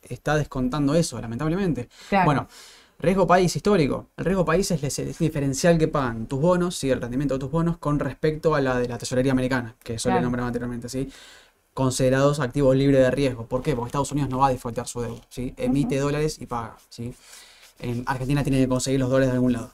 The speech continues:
Speaker 1: Entonces
Speaker 2: Sí.
Speaker 1: esa es la diferencia. Y el diferencial de tasa de interés que pagan tus bonos con respecto a los americanos es el riesgo país a, li-, a nivel general, digamos, no, no, no estoy ahondando demasiado en el cálculo, simplemente como para que entiendan qué es el riesgo país.
Speaker 2: Claro.
Speaker 1: El riesgo país es la tasa de interés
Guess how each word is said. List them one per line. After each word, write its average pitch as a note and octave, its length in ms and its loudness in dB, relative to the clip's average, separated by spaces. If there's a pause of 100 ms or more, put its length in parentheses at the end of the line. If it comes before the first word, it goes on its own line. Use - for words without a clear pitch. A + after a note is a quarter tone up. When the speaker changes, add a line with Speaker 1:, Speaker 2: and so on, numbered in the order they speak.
(360)
Speaker 1:
Entonces E3 320 0
Speaker 2:
Sí. D#3 40 -2
Speaker 1:
esa C3 100 -4
es B2+ 40 0
la B2 60 0
diferencia. A2+ 360 -6 (260)
Y C3+ 80 -2
el C#3 100 2
diferencial C#3+ 440 0
de E3 80 2
tasa E3 220 0
de D#3 60 2
interés D#3+ 360 0
que B2 140 -10
pagan C3+ 220 -2
tus C3 100 -6
bonos C3 300 -4
con D3 140 -2
respecto C3 360 -4
a - 20 -2
los B2+ 140 -4
americanos E3 560 -2 (240)
es C#3 180 -4
el C3+ 100 0
riesgo C3 280 0
país C3+ 280 0 (760)
a, B2 160 -2
li-, D#3 180 4
a B2+ 240 -2
nivel D3 220 4
general, C3 320 2
digamos, A#2 160 0
no, C3 200 2
no, A#2+ 160 0
no A#2+ 160 -2
estoy B2+ 200 0
ahondando B2 420 2
demasiado B2 480 -2
en A#2+ 80 -8
el A#2+ 80 -8
cálculo, B2+ 360 0 (200)
simplemente C3+ 400 0
como C3 120 -2
para A#2+ 160 -4
que A#2+ 120 -8 (120)
entiendan C3 480 0
qué D3 200 -4
es C#3+ 120 -6
el C3 60 -4
riesgo C3+ 140 -2
país. C#3 300 -2 (240)
Speaker 2:
Claro. F3+ 120 -2
Speaker 1:
El D#3+ 40 2
riesgo F3 140 4
país G3+ 260 0
es - 220 -8 (100)
la B2+ 140 -2
tasa E3 220 0
de D3 40 4
interés C#3+ 500 0